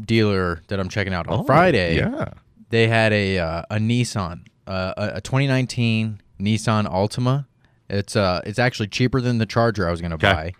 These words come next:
Speaker 1: There's only ten thousand miles on it.
Speaker 2: Damn, that's brand new. That's a brand new
Speaker 1: It's
Speaker 2: car.
Speaker 1: pretty much brand new, and it's great on gas. You know,
Speaker 2: Yeah.
Speaker 1: I was, that's kinda what I was thinking. Uh, I might go with the Altima just because of that.
Speaker 2: Okay.
Speaker 1: But, you know,
Speaker 2: Is the
Speaker 1: there's
Speaker 2: Charger a guzzler?
Speaker 1: No,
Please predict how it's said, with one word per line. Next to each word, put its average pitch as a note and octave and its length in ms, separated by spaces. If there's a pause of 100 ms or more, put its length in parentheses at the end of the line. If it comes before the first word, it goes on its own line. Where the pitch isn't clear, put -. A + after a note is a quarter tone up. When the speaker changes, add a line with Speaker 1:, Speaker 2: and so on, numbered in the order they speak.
(180)
Speaker 1:
There's G#2+ 100
only C3 200
ten D3+ 340
thousand D3 400
miles A#2+ 400
on D#2+ 220
it. F2 100
Speaker 2:
Damn, A2+ 280
that's G#2 120
brand C#3 220
new. G#2+ 100
That's F#2 160
a - 40
brand F#2+ 160
new F2+ 60
Speaker 1:
It's C3 120
Speaker 2:
car. E2 80
Speaker 1:
pretty D#3 160
much C3+ 200
brand A2 320
new, G#2 360 (500)
and G#2+ 400
it's G#2 140
great A#2+ 260
on C#3 140
gas. B2 560
You A2 100
know, A2 80
Speaker 2:
Yeah. G#2 200
Speaker 1:
I G#2 40
was, G#2+ 160 (160)
that's A2 300
kinda C3 200
what A#2+ 120
I A2 100
was G#2 140
thinking. A2+ 420 (460)
Uh, F#2+ 60
I F#2+ 120
might A2 220
go G#2 100
with G#2 120
the F#2+ 60
Altima G2+ 380
just F2+ 160
because A2 320
of C3 60
that. B2+ 280 (140)
Speaker 2:
Okay. F2 320
Speaker 1:
But, G2+ 300 (420)
you A#2+ 60
know, B2 80
Speaker 2:
Is A#2+ 80
the A#2+ 60
Speaker 1:
there's A2 100
Speaker 2:
Charger F3 380
a G3+ 60
guzzler? G#3+ 520 (340)
Speaker 1:
No, F2 240